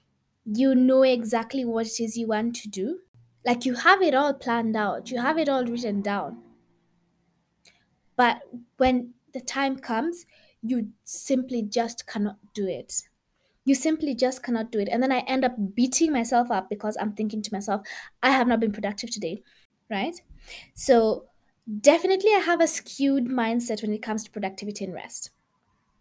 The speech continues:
And I need to change that. I need to change my mindset around rest in order to allow myself to properly rest so that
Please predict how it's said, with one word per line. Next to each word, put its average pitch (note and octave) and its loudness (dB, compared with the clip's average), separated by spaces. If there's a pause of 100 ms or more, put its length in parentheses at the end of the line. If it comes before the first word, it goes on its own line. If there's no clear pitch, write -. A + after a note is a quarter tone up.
(720)
And C4 4
I B3+ 6
need D#4 2
to E4 -2
change A#3 -2
that. E3 -12 (260)
I C#4 0
need F4+ 4
to F#4+ 0
change D#4+ 0
my B3 2
mindset A3+ 0
around A3 2
rest G#3 0
in G#3 -10
order D4 0
to D4+ -2
allow A#3 2
myself A3+ -4
to - -10 (380)
properly A#3 -4 (100)
rest G3+ -4 (340)
so - -2
that A#3 2